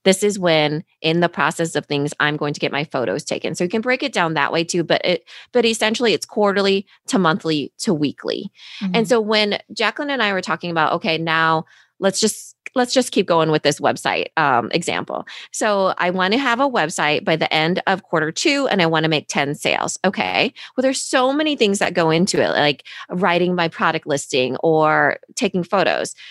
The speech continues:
Speaker 1: So in that case, you're breaking it down into week by week, like what I said, said, let's say twelve things.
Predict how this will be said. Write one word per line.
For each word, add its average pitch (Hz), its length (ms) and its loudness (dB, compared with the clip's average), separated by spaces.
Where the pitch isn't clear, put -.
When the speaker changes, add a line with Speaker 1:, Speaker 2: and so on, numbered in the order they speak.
Speaker 1:
So 247 120 0
in 226 80 2
that 294 220 0
case, 226 260 0
you're 180 120 2
breaking 190 400 0
it 170 120 0
down 156 280 2
into 165 260 0
week 151 260 -2
by 233 180 0
week, 156 280 -2
like 165 160 -2
what 156 140 0
I 147 60 0
said, 135 300 -2
said, 143 280 0
let's 143 200 0
say 156 160 2
twelve 160 440 0
things. 170 500 0